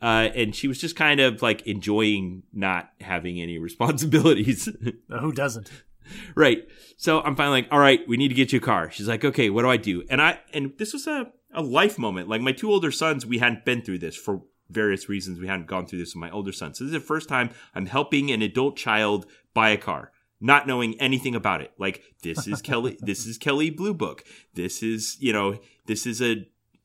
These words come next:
Speaker 1: too good to be true offer. This one's too expensive. Y-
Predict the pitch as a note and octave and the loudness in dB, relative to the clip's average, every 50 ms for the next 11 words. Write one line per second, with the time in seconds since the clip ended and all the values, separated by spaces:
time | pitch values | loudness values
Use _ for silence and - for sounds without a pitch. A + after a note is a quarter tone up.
0 | _ _ _ - - D#3+ D3+ C#3+ C#3 D3 D3 C#3 - - C#3+ B2 C#3 C3+ C3 - | _ _ _ -8 -4 -2 -2 0 2 0 0 0 0 -4 -2 0 0 -2 -2 -2
1 | - - D3+ C#3+ D3 C#3+ C#3+ D#3 F3 E3+ - - F#2+ E2 D#2+ F#2 F#2+ - - - | -4 -2 -2 -2 0 2 4 6 6 6 4 -2 -4 -4 -4 -6 -10 -8 -6 -6
2 | A2+ A#2 A#2 - - D3+ D3 D3 C#3 - - F3+ F3 E3 D3+ - F#2+ E2+ D#2+ D#2+ | -6 -6 -6 -6 -6 -4 -4 -4 -4 -6 -6 -6 -6 -6 -6 -8 -6 -6 -6 -8
3 | - - F#2 E2 D#2+ F#2+ | -10 -14 -14 -14 -14 -18